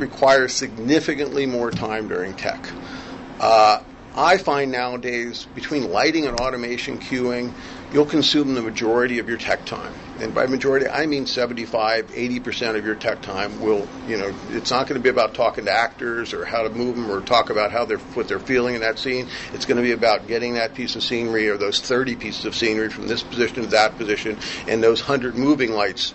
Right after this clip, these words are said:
to follow it all along. It just, it really eats up a lot of time. I mean, the end result visually is beautiful, and it, it, it can make a show, but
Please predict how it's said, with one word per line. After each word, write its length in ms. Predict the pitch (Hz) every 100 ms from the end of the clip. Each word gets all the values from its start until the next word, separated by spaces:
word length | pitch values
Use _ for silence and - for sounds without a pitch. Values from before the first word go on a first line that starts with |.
| - -
to 60 |
follow 400 | - 120 110 107
it 60 | 107
all 240 | 104 98
along. 320 | 110 120 98 - - - -
It 100 | 131 127
just, 280 | 156 -
it 120 | 139 120
really 300 | 135 139 139
eats 260 | 131 127
up 160 | 127 -
a 40 |
lot 140 | 113 127
of 60 |
time. 240 | 156 131 104
I 40 |
mean, 120 | 131 131
the 140 | 135
end 180 | 160 151
result 400 | 143 143 135 131
visually 640 | 117 143 143 113 104 104 -
is 120 | 123
beautiful, 580 | 95 123 160 147 98 110
and 100 | 123
it, 180 | 117 -
it, 200 | 120 -
it 220 | 120 -
can 380 | - 147 147 143
make 220 | 131 135
a 60 | 135
show, 500 | 170 160 107 143 190 - - - - - -
but 180 | 127 127